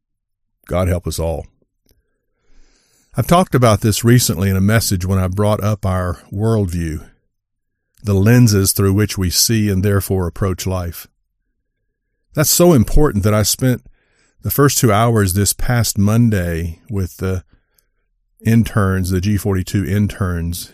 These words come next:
in Spain. Anyway, I spent the first two hours on Monday hammering on about worldview to these students. We all approach life with a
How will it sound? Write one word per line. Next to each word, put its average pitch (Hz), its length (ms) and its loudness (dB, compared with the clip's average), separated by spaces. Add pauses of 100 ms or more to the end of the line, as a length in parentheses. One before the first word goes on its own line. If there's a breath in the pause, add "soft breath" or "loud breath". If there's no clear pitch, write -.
in 87 140 -4
Spain. 85 600 -4 (760)
Anyway, 117 180 6
I 101 40 4
spent 139 280 2
the 113 80 -2
first 123 320 0
two 113 260 0
hours 104 540 -2
on 92 180 0
Monday 101 340 2
hammering 104 520 0
on 104 260 0
about 87 400 -4 (140)
worldview 90 680 -4
to 87 200 -6
these 85 320 -6
students. - 640 -8 (1700)
We 135 120 0
all 208 160 4
approach 143 360 2
life 107 320 2
with 95 140 0
a 87 180 -2